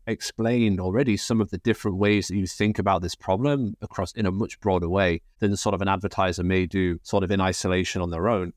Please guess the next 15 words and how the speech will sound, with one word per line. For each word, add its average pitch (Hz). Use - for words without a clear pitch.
And 123
I'd 123
love 160
for 196
you 196
to 160
share 143
a 127
little 131
bit 123
about 107
what 104
you 110
see 98
as 92